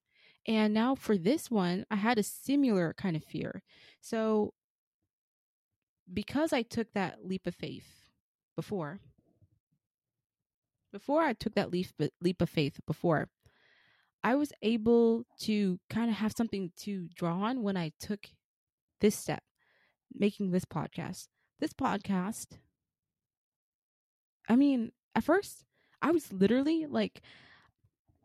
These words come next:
ten minutes ago, twenty minutes ago, I was in my bed.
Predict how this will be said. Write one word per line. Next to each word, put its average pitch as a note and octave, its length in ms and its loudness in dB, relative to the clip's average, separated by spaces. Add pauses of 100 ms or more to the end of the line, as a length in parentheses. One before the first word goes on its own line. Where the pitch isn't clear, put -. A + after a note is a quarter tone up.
ten E4 200 4
minutes B3+ 280 2
ago, F#3+ 420 4
twenty B3+ 280 -2
minutes G#3+ 220 -2
ago, E3+ 300 0
I F#3+ 80 0
was F#3 160 2
in G#3+ 140 -2
my A#3+ 100 2
bed. F3+ 300 2